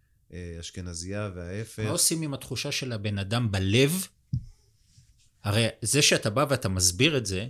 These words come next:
Speaker 2: אני בטוח שאת הדברים האלה אתה או אחרים אמרו לדודי אמסלם יותר מפעם אחת, אבל אצלו בלב זה חי. ואני לא מדבר על דודי אמסלם כדודי אמסלם, אני מדבר על, על אותו אדם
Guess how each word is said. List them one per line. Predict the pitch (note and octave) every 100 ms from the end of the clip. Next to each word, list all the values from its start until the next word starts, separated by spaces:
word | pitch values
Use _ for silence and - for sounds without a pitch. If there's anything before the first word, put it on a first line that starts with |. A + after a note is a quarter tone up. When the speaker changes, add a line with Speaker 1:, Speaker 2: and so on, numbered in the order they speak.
| G#2
Speaker 2:
אני | G#2+
בטוח | G#2 - D#3
שאת | - A#2+ -
הדברים | G#2 G2 G#2 C3
האלה | A#2 C3 C#3 D#3 D#3+ _ -
אתה | - - A#2+ C#3 D#3 _ _ _
או | G2
אחרים | F#2+ G#2+ C3+ D#3
אמרו | A2 G#2 G#2+ E3+ G#3+ - _ _ _ - -
לדודי | G#2+ G#2 G2+ G2+ G2 F#2+ - - _ _ G#2 B2+ B2
אמסלם | A2+ - A#2+ A2+ A2+ G#2+ G2+
יותר | F#2+ - A2+
מפעם | A2+ - E2+
אחת, | E2+ - E2
אבל | D#2+ F#2+
אצלו | F2+ - C3
בלב | B2+ G#2 B2 F3 - - _ _ -
זה | F2+ F2+
חי. | - E2+ D#2+ - _ - - - - -
ואני | B2 B2+
לא | D3+
מדבר | A3 A3+ F#3+
על |
דודי | D3+ D3+
אמסלם | C#3+ - C#3+ C3+
כדודי | B2 G#2 A2+ G#2+
אמסלם, | G2+ G2
אני | F2+
מדבר | G#2+ B2 F#3+
על, | A#3 A3+ - - -
על | C#3+
אותו | D#3 D#3 G#3+
אדם | C#3+ A#2+ C#3